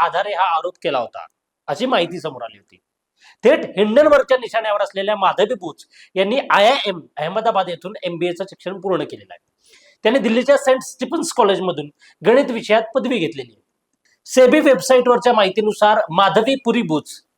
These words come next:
दोन मार्च दोन हजार बावीस पासून सेबीच्या अध्यक्ष म्हणून कार्यरत आहेत. माधवी बुच यांनी चार ऑक्टोबर दोन हजार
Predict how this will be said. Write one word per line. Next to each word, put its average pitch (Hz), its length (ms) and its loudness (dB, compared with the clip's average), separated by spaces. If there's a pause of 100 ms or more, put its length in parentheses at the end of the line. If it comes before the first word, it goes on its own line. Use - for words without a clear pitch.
दोन 226 220 4
मार्च 240 340 2 (140)
दोन 196 180 4
हजार 220 160 4
बावीस 240 400 2
पासून 170 280 -4 (260)
सेबीच्या 247 400 2
अध्यक्ष 160 420 0
म्हणून 190 240 -4
कार्यरत 165 480 -4
आहेत. - 100 -20 (480)
माधवी 226 400 4
बुच 226 340 -2 (340)
यांनी 220 220 0
चार 269 240 2
ऑक्टोबर 240 340 2
दोन 226 160 -2
हजार 226 160 0